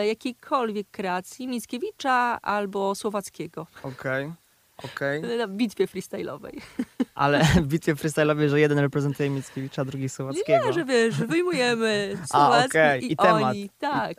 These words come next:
Speaker 2: a,
Speaker 1: I
Speaker 2: okej, okej, w
Speaker 1: no,
Speaker 2: takim
Speaker 1: bo coś
Speaker 2: sensie.
Speaker 1: takiego się odbywało oczywiście w innych konwencjach,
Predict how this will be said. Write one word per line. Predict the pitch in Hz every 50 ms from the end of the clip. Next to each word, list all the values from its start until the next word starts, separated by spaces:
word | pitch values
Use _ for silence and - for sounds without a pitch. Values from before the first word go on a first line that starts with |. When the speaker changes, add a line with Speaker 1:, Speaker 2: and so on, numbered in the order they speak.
| _ _
Speaker 2:
a, | - 139 135
Speaker 1:
I | 127
Speaker 2:
okej, | 135 135 - - 143 127 120 120 117
okej, | 220 - - 196 202 131 120 -
w |
Speaker 1:
no, | 220 233
Speaker 2:
takim | - 131 - 131 123 123
Speaker 1:
bo | - -
coś | -
Speaker 2:
sensie. | 311 311 -
Speaker 1:
takiego | 392 - - 262 262 262
się | - 285
odbywało | 262 233 254 269 262 339 302 294
oczywiście | 247 226 - 208 202 - 226 214
w | 208
innych | 226 233 226 220 220 -
konwencjach, | - 233 220 226 247 294 302 302 247 - 208 185 202